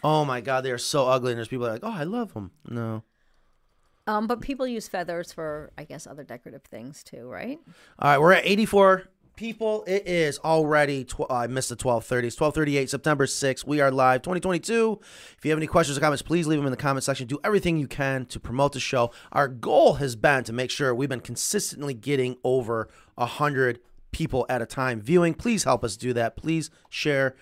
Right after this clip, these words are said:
Speaker 1: And even the comments, right? If they're commenting, that's gotta help YouTube go, "Hey, man, something going on here. We're gonna push it."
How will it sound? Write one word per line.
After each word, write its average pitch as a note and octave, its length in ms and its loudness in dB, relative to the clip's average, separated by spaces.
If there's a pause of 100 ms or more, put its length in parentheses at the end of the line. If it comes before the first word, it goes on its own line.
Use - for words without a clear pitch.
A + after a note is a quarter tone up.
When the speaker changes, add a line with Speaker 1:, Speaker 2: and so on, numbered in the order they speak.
(140)
Speaker 1:
And D3+ 140 -2
even D4 320 -2
the F4+ 80 -2
comments, D3 880 -2
right? D3 280 0
If D3 140 -8
they're F#3 160 0
commenting, D#3 840 -2 (260)
that's D#3+ 240 -4
gotta E3+ 240 4
help D3 300 0
YouTube D#3+ 320 -4
go, B2+ 260 -2
"Hey, C#4+ 240 -2
man, C3 340 0
something - 220 -12
going D3 200 2
on C#3 180 0
here. C3+ 180 0
We're B2+ 100 0
gonna A#2+ 140 -4
push E3+ 300 0
it." D#3+ 160 2